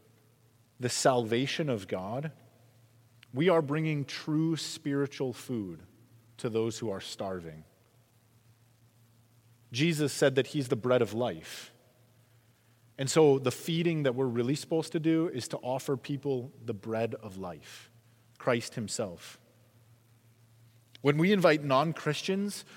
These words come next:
to come to Jesus, we're giving them an invitation to drink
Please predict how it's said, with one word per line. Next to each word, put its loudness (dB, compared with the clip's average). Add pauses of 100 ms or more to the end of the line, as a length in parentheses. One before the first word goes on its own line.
(200)
to -4
come -2
to -6
Jesus, -6 (580)
we're 2
giving 0
them 2
an -2
invitation -4 (560)
to -2
drink 0